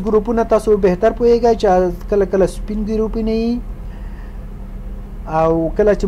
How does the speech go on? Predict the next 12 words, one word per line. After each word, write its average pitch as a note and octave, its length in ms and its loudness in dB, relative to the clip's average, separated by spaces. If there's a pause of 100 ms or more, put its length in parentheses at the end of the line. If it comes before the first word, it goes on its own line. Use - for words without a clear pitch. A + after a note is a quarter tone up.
موټر F3+ 400 4 (100)
شا F#3+ 180 4
ګیر F#3 280 4
کې F3+ 160 4
واچوئ G3+ 340 4 (100)
یا F3 80 6
ریورس F#3 420 2
ګیر F3+ 200 4
کې E3+ 160 0
واچوئ، G3+ 320 4
هغه D#3 220 0
لګیږي. B2 520 -4